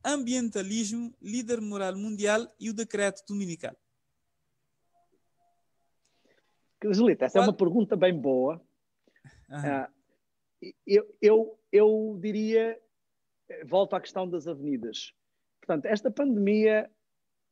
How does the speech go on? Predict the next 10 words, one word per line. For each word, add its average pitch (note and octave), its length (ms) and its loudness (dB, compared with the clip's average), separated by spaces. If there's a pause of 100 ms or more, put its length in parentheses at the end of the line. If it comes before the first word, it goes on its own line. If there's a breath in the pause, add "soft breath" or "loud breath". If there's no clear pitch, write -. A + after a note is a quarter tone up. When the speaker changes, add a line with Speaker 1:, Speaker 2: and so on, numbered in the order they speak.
(440)
Speaker 2:
há, E3 300 2
sem B3+ 300 0
dúvida E3+ 360 2
que - 160 -4
houve E3+ 200 2
aqui E3 560 -6 (180)
todo G3+ 580 6
um E3+ 260 -8
esforço E3 760 -4
de C#3 420 -4